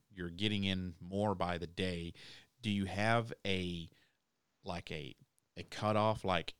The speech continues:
"I'm only, I only wanna take this many people," or is it just based upon what's good enough to make it by the cutoff date?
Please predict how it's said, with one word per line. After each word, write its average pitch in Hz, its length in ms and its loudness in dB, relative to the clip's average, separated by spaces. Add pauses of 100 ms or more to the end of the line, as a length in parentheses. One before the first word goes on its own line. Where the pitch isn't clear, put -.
"I'm 92 180 -4
only, 98 280 0
I 92 60 -4
only 92 180 0
wanna 92 240 -2
take 92 240 -4 (200)
this 92 160 -2
many 95 200 0
people," 110 580 2
or 85 540 0
is 87 160 -2
it 87 140 -6
just - 320 0
based 87 280 0
upon 87 500 -2 (840)
what's 107 220 4
good 104 200 2
enough 92 260 0
to - 60 -6
make 87 220 -4
it - 80 -8
by 85 120 -2
the 80 80 -8
cutoff 76 340 -6
date? - 180 -14